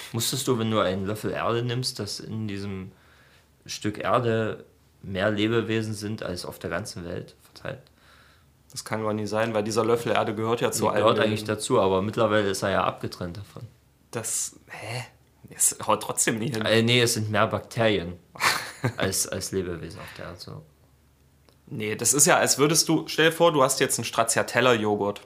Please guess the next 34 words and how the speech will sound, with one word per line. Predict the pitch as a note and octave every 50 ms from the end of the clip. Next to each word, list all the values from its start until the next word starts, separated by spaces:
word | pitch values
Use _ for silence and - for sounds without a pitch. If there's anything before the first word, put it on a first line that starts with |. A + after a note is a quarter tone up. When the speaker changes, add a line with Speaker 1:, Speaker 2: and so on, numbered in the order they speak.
| - _
Speaker 2:
ne? | - A#2 D#3 G#3 - - - - - - - _ _ _ _ _ _ _ _ -
Und | A#2 A2+ - - -
gehst | B2+ D#3 D#3 - -
mit | B2 G#2+
einem | G#2
Löffel | A#2 E3+ - - F3+
rein | D#3 D#3 D3+ D3
und | C3+ A#2+
sagst, | A2+ A#2 B2 C3 - - - - - _ _ _ _ _ _
„Ey, | A#2 A#2 A#2+ A2+ - - - - _ _ _ _ _ _ _ _ -
in | A2+ A2
dem | A2 B2+ C#3 D#3+
Löffel, | C#3+ D3 D3+ D#3 D3
den | B2+ B2
ich | B2+ A#2
jetzt | B2 A2+ - -
rausgeholt | G2+ A2 C#3+ D3 - - B2 A#2+ B2 A#2+ B2+
hab, | B2+ A2+
sind | - - G#2+ G#2 G#2
mehr | A2 A2+ B2+
Schokostückchen | D3+ - - C3 C3 - C#3 B2+ - - B2+ A#2+ - - - C3 B2 -
als | - A2 G#2 -
in | - G#2+
dem | G#2+ G#2+ G#2+
ganzen | G2+ G#2 A#2 B2+ - - B2
Joghurt.“ | A2+ A2+ A2+ A#2 A2+ G#2+ G#2 G#2 - - - - _ _ _ _ _ - _ _ _ _ _ _ _ _ _ _ _ _ _ _ _ _ _ _ _ _ _ _ _
Weil | A2 G#2+ G2+
er | G#2+ G#2+
ist | G#2+ -
ja | C3+ B2+ A#2
abgetrennt | - - - - - - - G#2+ G#2+ G#2+ G2+
vom | - G#2+ G#2+ G#2
Joghurt. | G#2 G2+ G2 G2+ G2+ G#2 G#2 - - _ _ _ _ _ - G2
Speaker 1:
Ja. | F#2 F2+ F2 F#2+ B2